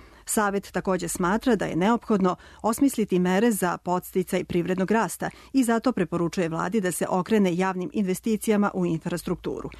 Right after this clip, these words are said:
Analiza saveta pokazala je da je naša zemlja ugovorila čak pet milijardi evra kredita za različite projekte, a da je iskoristila tek oko milijardu i po evra, dok za ostatak sume svake godine plaća penale. Milica Rilak.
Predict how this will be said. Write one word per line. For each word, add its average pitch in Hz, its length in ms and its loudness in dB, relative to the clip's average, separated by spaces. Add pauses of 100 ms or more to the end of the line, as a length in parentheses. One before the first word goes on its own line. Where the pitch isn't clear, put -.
(300)
Analiza 240 380 2
saveta 190 380 -2
pokazala 180 580 0
je 190 80 2
da 147 100 -6
je 147 120 -6
naša 170 300 -4
zemlja 190 440 2
ugovorila 190 580 2
čak - 340 -4
pet 254 260 2
milijardi 180 560 0
evra 175 260 -2
kredita 180 480 -2
za 180 180 -2
različite 170 500 -4
projekte, 220 460 0 (340)
a 226 120 0
da 214 80 4
je 185 60 4
iskoristila 185 640 0
tek 262 220 -2
oko 190 160 0
milijardu 175 520 2
i 220 140 0
po 240 180 0
evra, 220 280 2 (240)
dok 175 320 -2
za 175 160 -2
ostatak - 500 -6
sume 226 320 2
svake 196 380 -2
godine 202 380 2
plaća 156 420 -6
penale. - 360 -4 (200)
Milica 214 320 -2
Rilak. - 380 -12